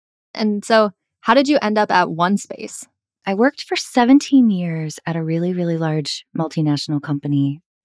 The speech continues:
Speaker 2: a Dutch company. But I had reached a point in my career there where been there for quite some time. I was leading marketing and, and I had gotten a recruiter call, and it was the first time I ever picked up the phone for a recruiter. But it was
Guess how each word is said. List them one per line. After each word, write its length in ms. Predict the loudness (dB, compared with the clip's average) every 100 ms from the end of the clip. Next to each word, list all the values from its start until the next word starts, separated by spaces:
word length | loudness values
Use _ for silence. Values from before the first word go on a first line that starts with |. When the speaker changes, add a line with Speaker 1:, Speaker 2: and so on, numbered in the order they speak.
| _ -6
Speaker 2:
a 60 |
Dutch 320 | -2 -2 -4
company. 560 | -10 -10 -6 -2 0 -2 _ _ _ _
But 100 | 2
I 140 | 4 4
had 180 | 2
reached 240 | 0 -2 -4
a 40 |
point 240 | -2 0 0
in 60 |
my 100 | 0
career 400 | -2 -4 -2 -2
there 360 | -2 -4 -2 -2
where 320 | -2 -4 -4 -10 -20 -20 -20 _
been 140 | 2 4
there 80 | 4
for 160 | 0
quite 220 | 0 -2
some 120 | -2 -6
time. 380 | -2 0 2
I 80 | 0
was 120 | -2
leading 460 | -2 0 0 0 -4 -8 _ -2
marketing 600 | -2 0 0 2 0 0
and, 200 | -4 -6 -14 -20 _ _
and 140 | -4 0
I 80 |
had 180 | 0 0
gotten 300 | 0 0 0
a 260 | 0 0 -2
recruiter 380 | -6 -2 -2 -2
call, 340 | -6 -10 -8
and 140 | -8
it 40 | -10
was 120 | -6
the 80 | -4
first 240 | -2 -4
time 120 | -2
I 40 | -2
ever 160 | -2
picked 240 | -4 -6 -6
up 100 | -8
the 60 | -8
phone 280 | -4 -2 -2
for 160 | -2
a 60 | -4
recruiter. 560 | -6 -6 -4 -4 -6 -10 -20 -20 -20 _
But 280 | 0 0 -2 -2
it 160 | -2
was 460 | 2 2 2 0